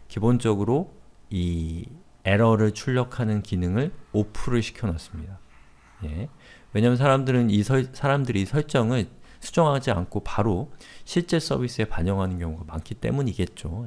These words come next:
예, 추정하기에는. 자, 그런데 우리가, 어, 개발을 하는 단계에서도 이 에러가 출력되는 것이 꺼져 있으면, 오프되어 있으면 굉장히 불편합니다.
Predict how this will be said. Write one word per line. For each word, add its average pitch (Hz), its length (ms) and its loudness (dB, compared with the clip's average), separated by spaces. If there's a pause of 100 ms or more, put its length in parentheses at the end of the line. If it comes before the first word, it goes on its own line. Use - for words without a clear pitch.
예, 85 60 -8
추정하기에는. 92 800 -8 (1500)
자, 127 100 4
그런데 139 240 8
우리가, 131 500 6 (460)
어, 85 640 0 (280)
개발을 160 340 10
하는 151 200 4
단계에서도 113 840 4
이 104 200 2
에러가 110 420 4
출력되는 127 680 0
것이 101 220 -2 (100)
꺼져 143 320 2
있으면, 87 560 -2 (140)
오프되어 92 400 0
있으면 82 460 -4 (440)
굉장히 101 380 2
불편합니다. 80 640 -2